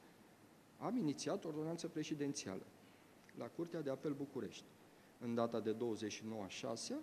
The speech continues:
ne-a fost admisă ordonanța prezidențială prin care se ordona Ministerului Finanțelor să se deblocheze conturile Consiliului Județean Caraseverin. Între timp, Ministerul Finanțelor a făcut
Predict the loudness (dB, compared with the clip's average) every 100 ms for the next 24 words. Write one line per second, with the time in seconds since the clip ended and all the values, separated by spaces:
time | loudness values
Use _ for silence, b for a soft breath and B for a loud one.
0 | -6 -8 -4 -4 -2 0 2 0 -2 -8
1 | -14 -20 -20 -20 -20 -20 -20 -20 -12 -6
2 | -2 0 2 0 0 -2 -2 -4 -2 -2
3 | -2 -2 -4 -6 -6 -2 0 -2 -6 -4
4 | -6 -6 -6 2 2 4 4 6 4 2
5 | 0 -2 0 -2 -4 -8 -6 -6 -4 -2
6 | -4 -6 -6 0 0 -2 -4 0 0 0
7 | 0 0 0 0 -4 -8 -18 -20 -20 -20
8 | -20 -4 -2 -2 -4 -8 -10 -18 -20 -16
9 | -8 -4 0 0 0 0 -2 -2 -4 -6
10 | -10 -8 -2 -2 0 0 0 -2 -12 -20
11 | -20 -20 -20 -20 -20 -20 -20 -20 -20 -20
12 | -20 -20 -20 -20 -20 -20 -20 -20 -20 -4
13 | 0 4 4 6 4 4 4 2 2 2
14 | 2 0 0 0 2 2 0 -2 -4 0
15 | -2 -2 -8